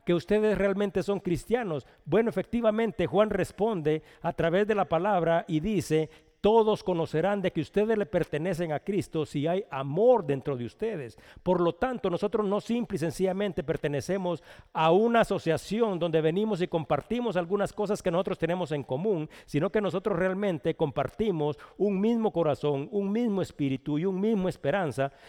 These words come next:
y por lo tanto la manifestamos en el amor que demostramos dentro de cada uno de nosotros. Juan diecisiete veintiuno dice,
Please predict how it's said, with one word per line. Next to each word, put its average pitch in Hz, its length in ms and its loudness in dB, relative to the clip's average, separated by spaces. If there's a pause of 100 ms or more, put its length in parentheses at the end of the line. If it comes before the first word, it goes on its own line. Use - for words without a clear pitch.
(140)
y 202 140 0
por 180 200 0
lo 160 140 2
tanto 190 400 0
la 160 160 4
manifestamos 156 960 0
en 147 160 -2
el 139 120 -4
amor 175 380 0
que 160 140 0
demostramos 147 640 -2
dentro 131 320 -4
de 120 100 -4
cada 165 300 -2
uno 160 160 -2
de 135 80 -2
nosotros. 175 580 -2 (760)
Juan 165 580 4 (160)
diecisiete 175 720 0
veintiuno 180 500 0
dice, 143 480 0